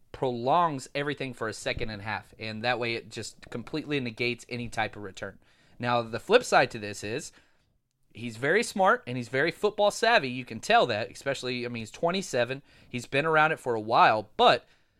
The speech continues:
he led the entire country in blocked punts with three. Uh, he had the most punts blocked of anybody else in college, and that's a huge red flag whenever you're talking about taking somebody so big. Now,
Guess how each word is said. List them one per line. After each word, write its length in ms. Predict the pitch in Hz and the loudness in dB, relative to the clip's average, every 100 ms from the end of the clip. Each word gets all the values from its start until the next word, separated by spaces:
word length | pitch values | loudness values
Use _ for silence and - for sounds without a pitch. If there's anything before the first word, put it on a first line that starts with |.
| _ | _
he 220 | - 170 | -6 -4
led 560 | 160 127 131 175 202 190 - | -4 0 4 4 4 0 -16
the 300 | 104 123 139 | -12 -4 -4
entire 360 | 127 160 170 | 0 2 2
country 520 | 165 247 - 135 131 - | 2 -2 -2 -4 -4 -4
in 200 | 127 139 | -6 -6
blocked 460 | - 117 131 - | -4 0 0 0
punts 480 | - 170 131 - - | 0 0 0 -6 -16
with 220 | 101 123 - | -8 -8 -6
three. 480 | - 143 156 95 - - - | -4 0 0 -2 -10 -20 -12
Uh, 100 | 101 | -10
he 140 | 101 127 | -4 -2
had 120 | 123 | -2
the 60 | |
most 360 | 113 123 160 - | -4 0 0 0
punts 240 | - 147 | -4 -6
blocked 340 | - 127 135 - | -4 -2 -2 -4
of 100 | 104 | -10
anybody 460 | 127 147 151 143 131 | -8 -6 -2 0 2
else 200 | 127 - | -2 -4
in 80 | 110 | -4
college, 340 | 117 120 117 | 0 0 -2
and 120 | 107 | -4
that's 240 | 123 143 - | -2 -2 -4
a 40 | |
huge 640 | 92 - - 147 180 180 | -10 -12 -6 -2 -2 -2
red 260 | 147 143 139 | 0 2 2
flag 500 | - 147 127 107 120 - _ _ - | 2 4 6 4 -2 -12 _ _ -6
whenever 260 | 113 117 | -4 -2
you're 120 | 117 | -4
talking 320 | 110 147 143 120 | 0 0 0 0
about 200 | 120 - | -2 0
taking 340 | 151 160 123 | -2 -4 -8
somebody 440 | - 113 110 110 | -8 -6 -4 -4
so 240 | 107 - 113 | -8 -8 -6
big. 280 | 117 107 101 | -4 -6 -6
Now, 280 | 110 107 | -6 -6